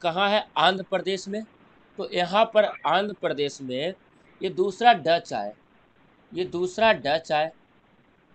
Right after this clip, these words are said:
डच जो आए, डच आए, तो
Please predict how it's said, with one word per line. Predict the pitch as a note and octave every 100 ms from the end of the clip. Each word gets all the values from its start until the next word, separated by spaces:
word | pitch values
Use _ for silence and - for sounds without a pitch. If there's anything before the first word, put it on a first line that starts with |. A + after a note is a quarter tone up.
| - - -
डच | C#3 A3 B3+
जो | A3+ G3+
आए, | E3 C3+ B2 E3+ - -
डच | F3 G3+ F3+
आए, | C#3 B2 D3 G3 _ _ _ _ _ _ _ _ _ _ _ _ _ _ _ -
तो | G3